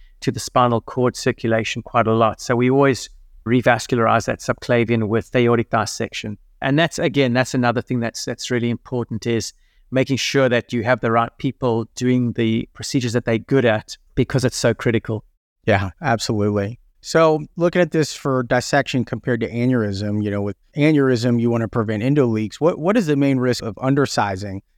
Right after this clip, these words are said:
Speaker 2: You know, when you're worried about not going over ten percent larger, what is the risk if you undershoot it?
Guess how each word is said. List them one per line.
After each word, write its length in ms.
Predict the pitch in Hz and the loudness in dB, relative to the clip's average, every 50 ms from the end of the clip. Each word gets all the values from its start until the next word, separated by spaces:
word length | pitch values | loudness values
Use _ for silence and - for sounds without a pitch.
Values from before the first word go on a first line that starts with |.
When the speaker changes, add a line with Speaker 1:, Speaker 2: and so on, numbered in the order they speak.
| _ _ - | _ _ -4
Speaker 2:
You 80 | 113 | -2
know, 100 | 117 117 | -2 0
when 100 | 113 120 | 0 0
you're 120 | 120 123 127 | 0 0 0
worried 260 | 127 147 151 160 147 | 2 4 4 4 4
about 260 | 139 131 127 123 117 - _ | 4 4 4 4 2 0 _
not 340 | - 127 127 135 135 135 - | -6 -2 0 2 2 2 2
going 220 | - 143 131 123 123 | 0 0 0 0 0
over 160 | 117 110 104 | -2 -4 -6
ten 260 | - - 135 127 117 | -6 -4 -4 -4 -2
percent 320 | 123 113 - - 123 120 113 | -4 -6 -6 -8 -10 -8 -4
larger, 480 | 113 117 110 113 110 113 107 104 98 - _ _ _ _ - | -2 0 0 0 0 0 -2 -2 -4 -6 _ _ _ _ -10
what 200 | 139 139 156 185 | -2 2 4 4
is 120 | 196 151 | 4 4
the 80 | 165 151 | 2 2
risk 260 | 139 143 139 - - | 4 2 2 2 0
if 160 | 143 117 - | -2 -2 0
you 80 | 127 120 | 0 -2
undershoot 480 | 113 117 110 107 92 - - 104 87 85 | 0 0 -2 -2 -4 -6 -8 -8 -8 -10
it? 100 | - | -10